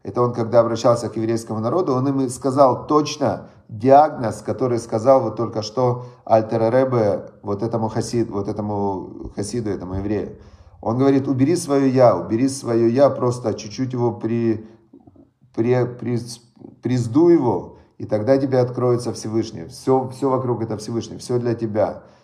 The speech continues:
Всё, только ты чуть-чуть убери своё «я знаю», «я хочу», «я, я буду»,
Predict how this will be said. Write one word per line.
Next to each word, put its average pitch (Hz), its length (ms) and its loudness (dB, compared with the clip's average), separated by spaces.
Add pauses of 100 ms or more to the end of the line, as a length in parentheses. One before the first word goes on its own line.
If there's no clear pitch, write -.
(180)
Всё, - 320 -2
только 113 300 -2
ты 131 220 -2
чуть-чуть 123 360 -6
убери 117 320 2
своё 107 300 -4
«я 104 220 2
знаю», 127 600 2 (100)
«я 101 200 8
хочу», 120 640 -4 (380)
«я, 98 260 4
я 101 260 -2
буду», 113 640 0